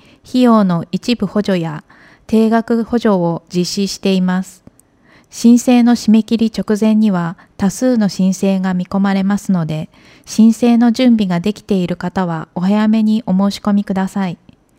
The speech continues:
仕入れに対する補助。対象者、いずれかに該当する方、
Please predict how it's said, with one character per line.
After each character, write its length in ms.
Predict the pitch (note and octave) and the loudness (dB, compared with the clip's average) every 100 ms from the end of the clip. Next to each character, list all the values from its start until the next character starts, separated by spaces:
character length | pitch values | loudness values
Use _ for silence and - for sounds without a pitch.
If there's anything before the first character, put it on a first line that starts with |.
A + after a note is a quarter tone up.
| _ _ _ _ _ _ _ _ | _ _ _ _ _ _ _ _
仕 200 | - A#3 | -2 2
入 60 | A#3+ | 4
れ 120 | B3 | 4
に 140 | B3 | 2
対 240 | B3 B3 A#3 | 2 0 0
す 140 | C4 | 0
る 100 | G#3+ | -2
補 140 | - | -2
助。 240 | F#3+ D#3+ D3+ _ _ _ _ _ _ _ _ _ _ _ _ _ _ | -4 -4 -8 _ _ _ _ _ _ _ _ _ _ _ _ _ _
対 220 | A#3+ A#3+ | 0 2
象 260 | A#3+ C4+ B3 | 2 2 2
者、 320 | - F#3 E3+ - _ _ _ _ _ - | 0 -2 -4 -12 _ _ _ _ _ -2
い 80 | G3 | 2
ず 140 | A3+ | 4
れ 120 | A#3+ | 4
か 160 | B3 A#3 | 4 2
に 240 | F#3+ E3+ | 2 0
該 220 | F#3+ F#3+ G3 | 0 -2 0
当 180 | G#3+ G#3+ | -2 -2
す 140 | G#3 | -2
る 100 | G#3 | -4
方、 460 | G3+ - G3 G3 | -4 -4 -4 -4